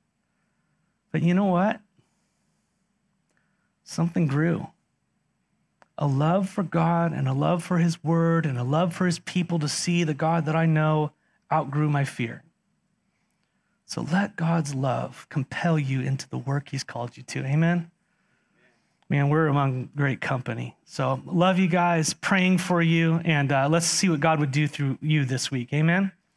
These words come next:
Lord, I pray for just the empowering and the calling of this church, God. We are few, but we are strong because of you. And so, Lord, fill us with your spirit, God. Empower us and equip us for the moment that you've called us to, God.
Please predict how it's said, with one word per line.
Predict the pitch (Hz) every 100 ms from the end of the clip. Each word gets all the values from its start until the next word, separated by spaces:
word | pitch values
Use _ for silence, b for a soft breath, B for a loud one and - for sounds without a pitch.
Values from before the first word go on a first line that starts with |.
| B B B B B B
Lord, | 170 170 175
I | 175
pray | - 190 190
for | 185 196 185 -
just | 170 165
the | 202
empowering | 185 170 - - 208 220 226 226
and | 220
the |
calling | 214 - - 208 208 214 214 208 - - _ _ -
of | 170
this | 170 185
church, | - - 156 151 -
God. | - 123 - - _ _ _ _ _ _ _ -
We | 180
are | 180
few, | 165 - 208 233 247
but | 196 180
we | 185 185
are | 160
strong | - - - 190 196 214 214 214 175
because | 165 165 - 202 175
of | 143
you. | 139 170 180 139 104 - _ _ _ _ _ _ _ _ -
And | 170
so, | 214 196
Lord, | 185 185 170 185 B B -
fill | - 196 214 220
us | 214 -
with | 185 185 202
your | 180
spirit, | 170 - - 202 202 196
God. | 190 190 175
Empower | 160 - 202 214 220 220
us | 214 -
and | 165
equip | 147 - 214 226
us | 226 214 -
for | - 175
the | 165
moment | 160 180 202 214 220
that | 180
you've | 165 147
called | - 185 190 170
us | - -
to, | 151
God. | 123 131 123